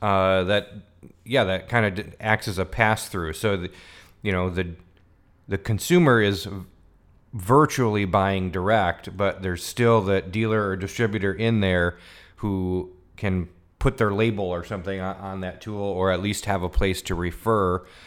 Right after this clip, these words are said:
uh, consumers to, to say, "Hey, you know, we've got this, uh, we've got, one of our manufacturers has this great tool. Why don't you go there and configure your X, Y, or Z? Um,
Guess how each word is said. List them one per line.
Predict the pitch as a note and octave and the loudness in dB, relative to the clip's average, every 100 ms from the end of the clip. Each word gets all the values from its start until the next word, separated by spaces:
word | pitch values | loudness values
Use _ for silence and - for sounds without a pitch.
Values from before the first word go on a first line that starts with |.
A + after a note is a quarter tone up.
| - - | -20 -6
uh, | F2+ F2 | -4 -4
consumers | - F#2 - G2+ F#2 F2 - | -6 -8 -4 -2 -2 -4 -6
to, | G2 F2+ | -4 -4
to | F#2 F2 | -4 -2
say, | F#2+ F#2+ | 0 2
"Hey, | D3 B2 E2+ | 2 2 0
you | - - - - | -6 -20 -20 -4
know, | G2+ | -2
we've | G#2 G2 | 0 4
got | A#2+ A#2+ A#2+ | 6 4 6
this, | A2+ G#2+ - | 4 4 2
uh, | G#2 G2+ G2 | 4 4 2
we've | B2 | 2
got, | A#2+ A2+ G#2+ | 4 4 4
one | B2+ C3+ | 4 4
of | |
our | A#2+ | 4
manufacturers | A#2 A#2 A2 A#2 G#2+ B2 A#2 | 4 2 4 2 2 0 2
has | G#2+ | 2
this | G2+ - | 0 2
great | A#2 A#2 A2+ | 4 4 2
tool. | A#2+ A#2 A2+ | 2 4 6
Why | A2 | 4
don't | G#2+ | 0
you | A2+ | -2
go | A2 G#2+ | 0 2
there | G#2+ G#2 | 2 0
and | F#2+ | -4
configure | - A2+ - A2 G#2 G#2 | -4 -4 -2 -4 -2 -2
your | G#2 G2+ G2 | 0 -2 -2
X, | G2+ - | -6 -6
Y, | F#2+ F#2 | -4 -2
or | F#2+ | -4
Z? | G2 B2+ A2 G2 - - - - - | -2 -2 0 -4 -8 -20 -20 -20 -4
Um, | F#2+ F#2 F2+ F2+ F2 | 2 4 4 4 2